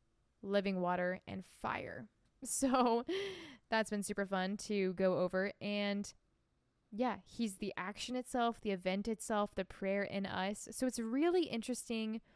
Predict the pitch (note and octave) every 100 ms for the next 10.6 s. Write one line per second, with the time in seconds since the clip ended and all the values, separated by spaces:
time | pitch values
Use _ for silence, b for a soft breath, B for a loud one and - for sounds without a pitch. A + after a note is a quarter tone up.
0 | b b b F#3 F#3 F3+ F3+ F3+ - F3
1 | F3 E3+ E3+ - - _ _ _ _ _
2 | - - G#3 F#3+ F#3 F3 - - G2+ A3
3 | - - G3 G3 F#3+ F#3 - - b b
4 | b b - - G3+ G#3+ G#3+ G#3 - D2+
5 | A3 A3+ - C4+ B3 - A3 G#3+ G#3+ G#3
6 | G3+ G3+ F#3+ _ _ _ _ _ _ G#3
7 | G3+ - - - - - A3+ G#3+ A3+ G#3
8 | G3+ F#3+ F#3+ F#3 F#3+ - F#3 F3+ G#3+ G#3+
9 | G3+ A3 G#3+ A3+ G3+ G3+ F#3+ A3 - -
10 | G#3 - A#3 A#3 A#3+ -